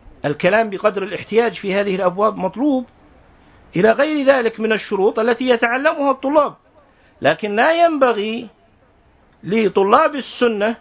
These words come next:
خاصة في هذا البلد، لا ينبغي لهم أن يكون عندهم ردود أفعال مما يقال أو من التهم التي تسلط أو ما أشبه ذلك،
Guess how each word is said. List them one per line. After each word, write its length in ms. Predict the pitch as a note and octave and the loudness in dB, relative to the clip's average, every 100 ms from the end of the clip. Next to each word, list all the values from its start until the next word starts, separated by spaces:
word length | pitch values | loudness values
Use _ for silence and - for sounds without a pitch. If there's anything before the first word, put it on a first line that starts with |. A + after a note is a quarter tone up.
| _ _ _ _ _ _ _ - | _ _ _ _ _ _ _ -6
خاصة 640 | - C#4 C4 B3+ B3 A3+ F#3+ | 0 0 2 -2 0 -2 -2
في 180 | F#3+ | -2
هذا 240 | G3+ B3+ A#3 | 0 0 -2
البلد، 400 | A3 A#3 A3+ A3+ - _ _ _ _ _ _ _ _ _ _ _ _ _ - | 0 0 0 -2 -6 _ _ _ _ _ _ _ _ _ _ _ _ _ 0
لا 140 | A3 E4 | 2 2
ينبغي 360 | D#4+ D4 C#4 | 4 2 2
لهم 280 | C4 C#4 C4+ | -2 0 -2
أن 120 | A#3+ | 0
يكون 360 | A3+ A3 C#4 C4 | 0 -2 -2 0
عندهم 520 | A3 C#4 B3 A3+ A3+ | 0 0 0 2 0
ردود 480 | G3 G3 A#3+ D#4 B3+ | 0 0 2 0 2
أفعال 800 | A#3+ B3 A3+ F3+ A3 A3 A3 C4+ B3 _ _ _ _ _ _ - | 0 0 -2 -2 -2 0 -2 -6 -12 _ _ _ _ _ _ -2
مما 380 | A3 A#3+ A3 | 0 2 0
يقال 680 | A3 A3 G#3+ B3+ A#3+ A#3 B3 | 0 -2 0 2 4 2 -2
أو 200 | - G#3 | -2 -2
من 160 | G#3 G#3 | 0 0
التهم 600 | G#3 - C4+ A#3 A3+ A#3+ F#3+ | -2 0 2 2 0 -4 -6
التي 320 | G#3 G#3 A3 | -4 -4 -6
تسلط 640 | G#3+ G3 A#3 B3 A3+ A3+ - _ _ - | -8 -2 0 2 0 0 -12 _ _ -2
أو 120 | G3 | 0
ما 220 | G3+ A#3 | 2 0
أشبه 340 | A3+ A3 A3 G3+ | -2 0 0 2
ذلك، 480 | A3+ A#3 A3+ A#3+ | 4 4 2 -2